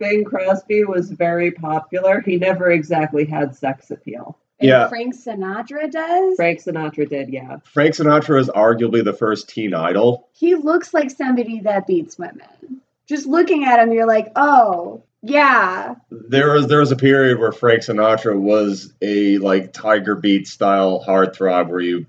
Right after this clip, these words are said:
Speaker 3: put posters on your wall like Justin Timberlake or Justin Bieber or David Cassidy. He started out as one of those.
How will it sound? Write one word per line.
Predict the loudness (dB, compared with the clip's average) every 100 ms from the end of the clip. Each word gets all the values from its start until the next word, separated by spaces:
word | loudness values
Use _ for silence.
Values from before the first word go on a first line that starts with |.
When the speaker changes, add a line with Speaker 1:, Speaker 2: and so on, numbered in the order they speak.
| _
Speaker 3:
put | -6 -6 -6
posters | -2 0 0 -2 -6 -4
on | -4
your | -4
wall | -4 -4 -2 -2
like | -2 -4 -6 _
Justin | -4 -4 -4 -12
Timberlake | -8 -6 -6 -8 -8
or | -8
Justin | -6 -6 -6 -10 -6
Bieber | -6 -4 -6 -6 -4
or | -6 -6 -8
David | -4 -4 -4 -8
Cassidy. | -6 -6 -6 -10 -12 -14 -16 _ -10
He | -6
started | 0 2 4 4
out | 2
as | -2
one | -8 -8
of |
those. | -6 -8 -8 -12